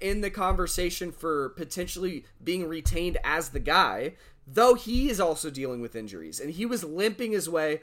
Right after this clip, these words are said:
on and off the field last week in week eighteen. So a little bit of foresight for next year. I think Philly's still in a great position. They need to get their head out of their asses and figure out what's going on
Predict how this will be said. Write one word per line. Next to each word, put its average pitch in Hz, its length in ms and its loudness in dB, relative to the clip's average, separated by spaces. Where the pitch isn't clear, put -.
on 208 240 6
and 226 100 2
off 196 200 2
the 185 100 -2
field 151 320 2
last 120 300 2
week 123 180 -8
in 120 80 -6
week 123 200 -6
eighteen. 101 460 -6
So 202 420 6
a 202 80 10
little 240 380 4
bit 240 160 4
of 247 100 6
foresight 233 540 4
for 196 100 0
next 185 320 0
year. 151 320 0
I 165 80 0
think 160 240 -4
Philly's 180 300 0
still 147 240 0
in 170 80 0
a 170 40 -4
great 156 560 -2
position. 143 540 -4
They 139 140 0
need 170 160 -2
to 156 80 -2
get 147 280 -4
their 147 200 0
head 151 240 0
out 151 160 4
of 135 60 -4
their 139 200 -2
asses 131 460 -2
and 127 120 -10
figure 131 280 -4
out 131 120 0
what's 120 180 -8
going 113 260 -4
on 196 360 -2